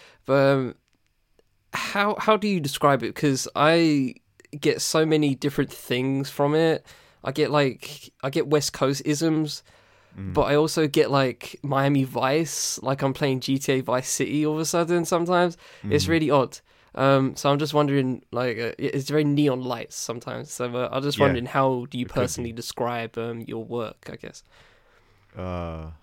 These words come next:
Speaker 2: describe my, my beats, I guess you're saying?
Speaker 1: In terms of, like, uh, <sighs> okay, let's, let's go with this. Let's break it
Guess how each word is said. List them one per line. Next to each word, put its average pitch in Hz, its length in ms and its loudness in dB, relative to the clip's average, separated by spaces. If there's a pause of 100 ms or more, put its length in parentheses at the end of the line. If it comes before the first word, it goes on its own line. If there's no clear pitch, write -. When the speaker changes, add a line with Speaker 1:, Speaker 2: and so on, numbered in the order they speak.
(400)
Speaker 2:
describe 98 600 -4 (440)
my, 87 280 -8 (180)
my 87 180 -6
beats, - 560 -10 (200)
I 104 80 -10
guess 120 460 -12 (120)
you're 107 120 -18
saying? 127 240 -12 (580)
Speaker 1:
In 180 100 2
terms 196 380 0
of, 165 280 2 (280)
like, 143 160 0
uh, - 160 -6 (540)
<sighs> - 600 -4
okay, 151 180 2
let's, 175 240 2
let's 185 140 4
go 180 140 6
with 143 220 4
this. 131 180 0
Let's 151 180 -2
break 151 140 2
it 131 40 -2